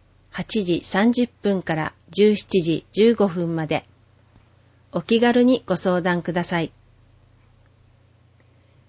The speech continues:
生活福祉資金貸付事業。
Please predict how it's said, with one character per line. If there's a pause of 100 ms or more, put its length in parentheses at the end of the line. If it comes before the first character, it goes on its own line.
(200)
生
活
福
祉
資
金 (500)
貸
付
事
業。